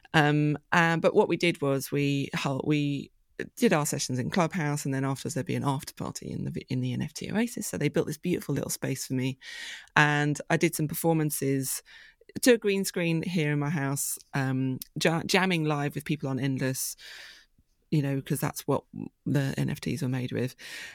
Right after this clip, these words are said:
and just from, like, twenty, thirty people around the world live jamming in V R, watching people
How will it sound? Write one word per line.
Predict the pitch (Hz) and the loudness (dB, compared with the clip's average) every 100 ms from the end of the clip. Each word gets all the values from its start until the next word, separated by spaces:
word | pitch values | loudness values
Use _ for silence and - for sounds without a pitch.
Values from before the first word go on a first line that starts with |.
| - | -4
and | - 156 147 147 | 2 2 2 0
just | 175 - - | -2 -2 -4
from, | - 170 | 0 0
like, | 151 - _ | 0 -4 _
twenty, | - 165 156 | -2 0 0
thirty | 151 147 - | 0 -4 -4
people | - 131 139 139 147 | -6 -4 -4 -4 -2
around | 147 147 | 0 0
the | 139 | -2
world | 135 135 131 135 - _ _ _ - | -2 0 -2 -4 -10 _ _ _ 0
live | 151 143 135 | 2 2 0
jamming | 131 160 139 131 131 131 - - | -2 -2 -2 0 -2 -4 -14 0
in | 180 165 | 4 4
V | 151 147 | 2 0
R, | 135 131 127 - - - | 2 2 0 -4 -16 -6
watching | - 190 - 190 165 | 4 4 6 0 2
people | 175 160 151 147 139 | 0 0 0 0 -2